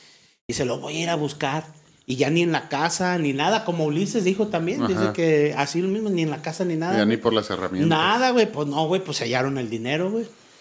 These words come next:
Speaker 1: No les correspondía a esa familia, güey. Porque de hecho mi mamá platica, dice, ahí asustaban a lo cabrón. Se-, había viejitas, veíamos una mujer, una viejita, niños. Mi bisabuela veía lumbre, güey.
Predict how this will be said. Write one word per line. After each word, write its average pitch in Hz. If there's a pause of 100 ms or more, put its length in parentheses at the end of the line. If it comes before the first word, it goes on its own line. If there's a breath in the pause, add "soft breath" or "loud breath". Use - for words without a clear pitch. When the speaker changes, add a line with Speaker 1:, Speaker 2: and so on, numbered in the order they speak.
(460 soft breath)
Speaker 1:
No 180
les 220
correspondía 170
a -
esa 185
familia, 190
güey. 180 (320 loud breath)
Porque 147
de 156
hecho 160
mi 185
mamá 156
platica, 135
dice, 113
ahí 80
asustaban 147
a 117
lo 98
cabrón. 180
Se-, 113 (100)
había 117
viejitas, 139
veíamos 127
una 143
mujer, 143
una 147
viejita, 151 (380 soft breath)
niños. 143 (360 soft breath)
Mi 123
bisabuela 113
veía 135
lumbre, 165
güey. 104